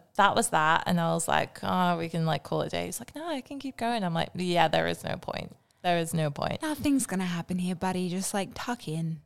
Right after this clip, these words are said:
Speaker 1: Yeah. "Thanks for being here,
Speaker 2: Mm.
Speaker 1: but that's that."
Speaker 2: "Thanks for the valiant effort, but it's time for sleep."
Speaker 1: Yeah, it's appreciated, but it's, it's not gonna happen.
Speaker 2: Mm.
Speaker 1: So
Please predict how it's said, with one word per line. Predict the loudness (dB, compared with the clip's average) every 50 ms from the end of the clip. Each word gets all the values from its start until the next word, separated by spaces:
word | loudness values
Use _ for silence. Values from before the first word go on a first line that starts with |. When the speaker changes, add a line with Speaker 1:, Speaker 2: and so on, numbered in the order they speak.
| _ -2
Speaker 1:
Yeah. | 2 4 8 8 8 8 8 6 2 2 2
"Thanks | 0 2 2 0 -2
for | -2
being | 0 2 4 4 4 4 4
here, | 4 4 6 6 6 8 8 8 8 8 6
Speaker 2:
Mm. | 4
Speaker 1:
but | 2 2 2
that's | 2 0 -2 -4 -8
that." | -4 -2 0 2 2 2 0 -2 -4 -4
Speaker 2:
"Thanks | 0 0 0 0 0
for | 0 0
the | -2 0
valiant | 2 2 2 2 2 0 0 -2 -4 -4
effort, | -4 -4 -4 -2 0 0 0 0 -2 -4 0
but | 0 2 2 0 -2
it's | -4 -6 -4 -4 -8
time | -4 -4 -2 -2 -2 -4
for | -6 -6 -8 -6
sleep." | -6 -6 -4 -4 -4 -4 -6 -8 _ _ -2
Speaker 1:
Yeah, | 4 6 8 10 10 10 10 8
it's | 4 0 0
appreciated, | -2 2 6 6 6 6 6 6 6 6 6 6 4 4 4 2 0 2
but | 4 4 4 4 4
it's, | 0 -6 -10 -6 -4
it's | -4 -4 -2 -2
not | -4 -4
gonna | -2 -2 0
happen. | 0 0 0 2 0 0 0 0 -2
Speaker 2:
Mm. |
Speaker 1:
So | -2 0 4 8 10 10 10 8